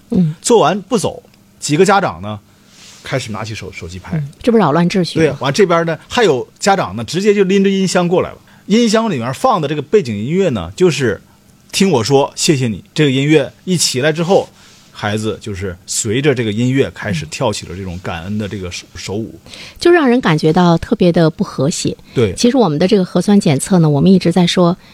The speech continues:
Speaker 1: 要保持距离，
Speaker 2: 嗯。
Speaker 1: 大家要有序的进行。
Speaker 2: 是啊。
Speaker 1: 呃，尽量呢让我们的这个有序的进行，
Speaker 2: 嗯。
Speaker 1: 要这个缩短整个流程的时间。
Speaker 2: 对，但是他不是啊，
Speaker 1: 要让
Speaker 2: 他可能这一家人，
Speaker 1: 嗯。
Speaker 2: 或者是这一群孩子就，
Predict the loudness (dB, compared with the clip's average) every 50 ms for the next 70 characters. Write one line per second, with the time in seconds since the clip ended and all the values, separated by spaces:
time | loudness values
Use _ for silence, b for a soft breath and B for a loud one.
0 | b b b -4 0 0 0 0 0 -2 -4 -4 0 0 0 2 0 -2 -4 -4
1 | -6 -8 -8 -6 -6 -4 -4 -6 -4 -2 0 2 4 4 4 4 4 4 2 0
2 | -2 -2 -2 -2 0 0 0 2 2 2 2 2 0 -2 -4 -4 -4 -4 -2 -2
3 | -2 -2 -2 -6 -6 -4 -6 -2 2 4 4 4 4 2 2 2 2 2 4 4
4 | 2 2 0 -2 -2 0 0 0 0 0 -2 -2 -2 -2 0 2 2 2 4 4
5 | 2 2 2 2 2 2 4 4 4 4 2 2 0 -2 -2 -2 -2 -4 -4 -6
6 | b b b -6 -2 2 2 2 2 2 0 0 0 -2 -2 -2 -4 -2 0 0
7 | 2 2 0 -2 -2 -2 -4 -2 -2 -4 -4 -4 -4 -2 2 2 4 4 4 2
8 | 2 2 2 2 2 0 0 2 2 2 2 2 0 -2 -4 B B B B -4
9 | -2 -2 -2 -2 -2 -2 -2 -2 -2 0 0 2 2 2 0 -2 -4 -8 -8 -4
10 | 0 0 2 2 0 0 0 -2 -2 -2 B B B B -2 -2 0 -2 -2 -2
11 | -2 -4 -4 -4 -6 -6 -8 -8 -10 -12